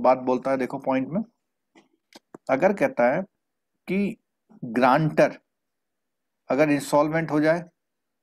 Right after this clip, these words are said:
तो खत्म बात, लेकिन अगर अटॉर्नी इंसॉल्वेंट हो जाए, he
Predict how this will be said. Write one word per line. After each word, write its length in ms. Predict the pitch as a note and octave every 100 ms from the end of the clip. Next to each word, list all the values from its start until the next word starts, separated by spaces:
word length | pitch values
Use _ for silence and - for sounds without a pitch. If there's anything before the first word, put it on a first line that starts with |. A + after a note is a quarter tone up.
| _ _ -
तो 80 | D3
खत्म 380 | - A#2 A2 F#2+
बात, 300 | - - - _ _ _ _ _ -
लेकिन 440 | B2 - D#3 G#2+ - _ _ _ _ _ -
अगर 340 | B2 D#3+ D#3+ -
अटॉर्नी 580 | D3+ - E3+ F3+ A3+ A3+
इंसॉल्वेंट 600 | G#3 G3+ F#3 E3+ D#3+ C3
हो 100 | G#2+
जाए, 220 | F2 E2+ _ _ _ _ _ _ _ _ _ _ _ _ _ _ _ _ _ _ _ _ _ _ _ _ _ _ _ _
he 120 | C#3+